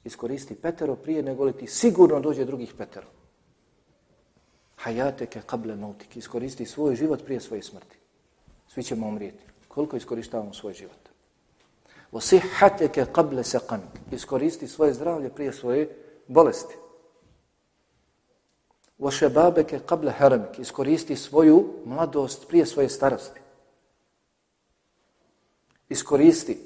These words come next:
svoju slobodu prije svoje zauzetosti. Iskoristi svoje bogatstvo prije svoga siromaštva. Iskoristimo svoj život, svoju mladost, svoje slobodno vrijeme, svoje bogatstvo.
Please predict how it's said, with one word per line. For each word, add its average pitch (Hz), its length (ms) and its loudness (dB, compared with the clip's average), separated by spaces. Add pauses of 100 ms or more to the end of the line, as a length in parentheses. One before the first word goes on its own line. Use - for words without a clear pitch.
(500)
svoju 151 460 4 (220)
slobodu 139 560 2
prije 160 200 4
svoje 139 260 2
zauzetosti. 120 760 0 (880)
Iskoristi 120 520 -16
svoje 120 260 -12
bogatstvo 117 520 -14
prije 113 260 -18
svoga 101 340 -20
siromaštva. - 640 -20 (760)
Iskoristimo 135 680 -10
svoj 120 260 -10
život, 101 360 -16
svoju 117 360 -8
mladost, 107 500 -12 (340)
svoje 127 260 -8
slobodno 117 520 -4
vrijeme, 110 380 -8 (320)
svoje 131 300 -4
bogatstvo. 113 560 -8